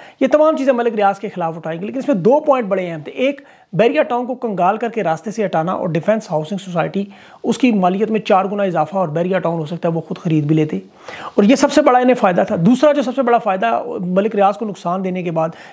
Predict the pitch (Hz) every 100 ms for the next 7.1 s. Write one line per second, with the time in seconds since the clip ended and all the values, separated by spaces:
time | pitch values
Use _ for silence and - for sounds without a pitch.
0 | - 214 220 202 190 208 220 202 156 196
1 | 202 180 175 180 202 208 196 185 196 214
2 | 175 165 170 185 - - _ 196 262 175
3 | 185 208 233 202 165 139 139 143 _ _
4 | _ - 202 220 285 294 285 233 226 226
5 | 214 185 175 165 147 143 139 139 170 -
6 | 160 160 180 214 196 202 208 220 196 196
7 | 226